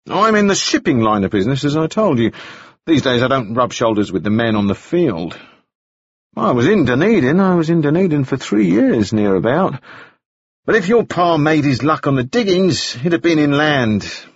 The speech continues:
up in the higher country. He might have been anywhere, to a Pica, Clyde, anywhere at all. But listen, as to the here and now, Mister Moody, you're not afraid that he will follow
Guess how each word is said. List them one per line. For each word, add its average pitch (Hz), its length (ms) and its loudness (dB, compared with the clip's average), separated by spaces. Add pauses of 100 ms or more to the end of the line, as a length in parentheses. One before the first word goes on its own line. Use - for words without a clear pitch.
(200)
up 123 180 -4
in 175 100 0
the 196 80 2
higher 220 300 2
country. 123 500 -4 (760)
He 143 140 -2
might 170 160 2
have 196 80 -2
been 196 140 2
anywhere, 170 500 2 (480)
to 151 160 2
a 156 80 2
Pica, 170 640 -2 (100)
Clyde, 143 840 -2 (120)
anywhere 196 360 2
at - 120 -2
all. 220 320 2 (760)
But - 240 -6
listen, 107 360 -4 (460)
as 175 320 -2
to 185 100 -2
the 156 100 -2
here 190 480 0
and 160 200 0
now, 110 400 0
Mister 98 240 -8
Moody, 98 400 -2 (840)
you're 165 160 -2
not 247 140 0
afraid 190 380 -2
that - 80 -2
he 165 80 -2
will 170 160 -2
follow 220 400 -2